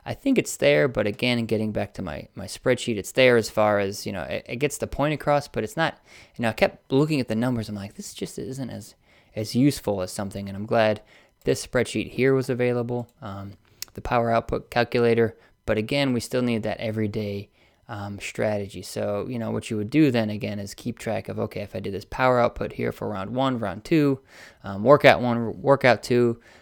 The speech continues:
um, that's where I think we can really get that extra edge when it comes to making better fitness decisions if we're looking to learn a new skill, you know, improve something specifically, or kind of train for an elite comp-, elite competition.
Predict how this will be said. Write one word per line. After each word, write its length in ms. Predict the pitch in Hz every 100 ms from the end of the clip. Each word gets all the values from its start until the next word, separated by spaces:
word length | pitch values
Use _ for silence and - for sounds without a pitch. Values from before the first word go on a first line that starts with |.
| _
um, 520 | - 101 101 101 101 - _
that's 260 | - 117 -
where 120 | 110
I 60 | 104
think 220 | 110 107
we 100 | 104
can 140 | 101
really 300 | 104 104 104 -
get 140 | 107
that 160 | 101 98
extra 260 | 98 - -
edge 260 | 101 101
when 100 | 101
it 100 | -
comes 180 | 104 101
to 80 | 98
making 400 | 101 101 98 104 _ - _ _
better 300 | 147 151 131
fitness 320 | - 110 117
decisions 480 | 110 - 117 110 104
if 140 | 101
we're 140 | 101 98
looking 280 | 101 98 95
to 180 | - - - - -
learn 220 | 113 107
a 40 |
new 120 | 101
skill, 640 | 101 - 123 117 113 110 -
you 80 | -
know, 100 | 101
improve 400 | - 95 - 117
something 260 | - 107 104
specifically, 760 | - - 107 104 104 101 101
or 100 | 85
kind 180 | - 95
of 60 | 90
train 320 | - 107 101
for 180 | - 98
an 160 | 101 - - - -
elite 300 | 104 113 110
comp-, 300 | 101 107 _ -
elite 280 | 120 131
competition. 640 | - 110 101 - 123 127 113